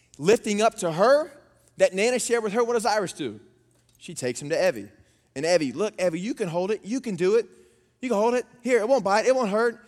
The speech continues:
It's okay. See, look, it just tickled." And what does Evie say? "I'm scared." "I'm scared."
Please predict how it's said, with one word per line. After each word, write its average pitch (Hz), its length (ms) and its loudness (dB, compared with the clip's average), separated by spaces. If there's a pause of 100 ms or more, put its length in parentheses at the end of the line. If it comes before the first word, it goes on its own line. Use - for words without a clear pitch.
(140)
It's 254 120 -4
okay. 233 380 2
See, - 160 0
look, 453 280 0
it 359 80 -4
just 415 140 -2
tickled." 466 380 -2 (560)
And 131 80 -8
what 147 80 0
does 143 120 0
Evie 151 140 0
say? 180 240 -4 (1120)
"I'm - 100 -20
scared." - 540 -16 (1900)
"I'm - 60 -20
scared." - 500 -18